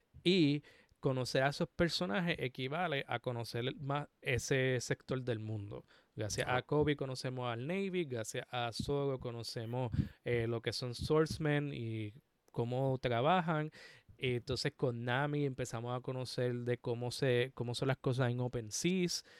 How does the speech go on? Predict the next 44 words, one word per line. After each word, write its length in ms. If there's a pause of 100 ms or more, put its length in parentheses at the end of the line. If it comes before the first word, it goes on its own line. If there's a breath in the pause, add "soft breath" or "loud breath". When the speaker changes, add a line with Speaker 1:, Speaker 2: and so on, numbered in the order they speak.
(240 loud breath)
Speaker 1:
y, 600
y 60
entonces 720
Speaker 2:
Y 140 (100)
cierta 360
política 480
de 100
los 240
fish, 300
cómo 400
los 160
Speaker 1:
Ujú. 100
Speaker 2:
fishermen 420
se 160
tratan 440
entre 240
Speaker 1:
Por 80
Speaker 2:
los 100
Speaker 1:
eso. 80
Speaker 2:
humanos. 400 (220)
Ujú. 80
Speaker 1:
Exacto, 580
y, 60
y, 460 (540 soft breath)
y 60
él 80
hace 200
eso 180
con 120
todos 140
los 80
personajes 460
que 100
se 120
añaden 340
al 100
crew. 260 (540 soft breath)
O 80
sea, 300
y 360 (440)
Y 180
eso 180
es 180 (180)
tan 540